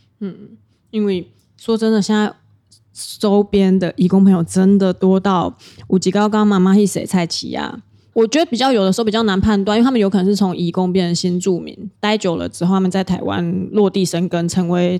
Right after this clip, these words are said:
台湾人的一部分。那我妈就跟我说，“你现在仔细看，起亚摊贩很多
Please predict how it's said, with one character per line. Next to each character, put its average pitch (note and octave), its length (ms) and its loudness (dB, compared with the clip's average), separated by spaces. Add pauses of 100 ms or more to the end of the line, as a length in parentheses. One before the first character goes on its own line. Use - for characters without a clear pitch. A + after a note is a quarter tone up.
台 F#3+ 120 0
湾 G#3+ 160 2
人 G#3 380 -4
的 E3+ 100 -2
一 E3+ 60 0
部 F#3 160 2
分。 F3 240 -4 (600)
那 G3 180 2
我 F3+ 40 0
妈 F#3+ 160 0
就 G#3 120 0
跟 G#3 100 0
我 F#3 100 -2
说 E3+ 320 -2 (220)
，“你 F3+ 100 -2
现 G3 140 2
在 A#3+ 160 2
仔 D#3+ 180 -6
细 F#3+ 220 -2
看， F#3+ 400 -4 (340)
起 - 220 -8
亚 F3 240 -4
摊 E3+ 320 -10
贩 F3+ 380 -14
很 F3+ 280 -10
多 F#3+ 500 -2